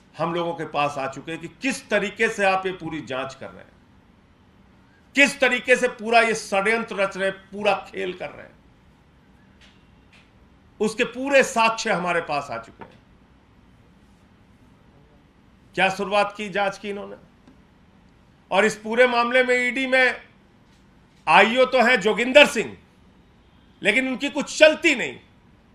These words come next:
वो कुछ नहीं कर सकते अपनी मर्जी से। संजय मिश्रा के इशारे पर भानुप्रिया जो एक महिला अधिकारी है,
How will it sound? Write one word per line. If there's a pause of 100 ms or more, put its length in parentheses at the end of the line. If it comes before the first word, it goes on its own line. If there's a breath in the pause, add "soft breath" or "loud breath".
(1400)
वो
कुछ
नहीं
कर
सकते
अपनी
मर्जी
से। (1800)
संजय
मिश्रा
के
इशारे
पर
भानुप्रिया
जो
एक
महिला
अधिकारी
है,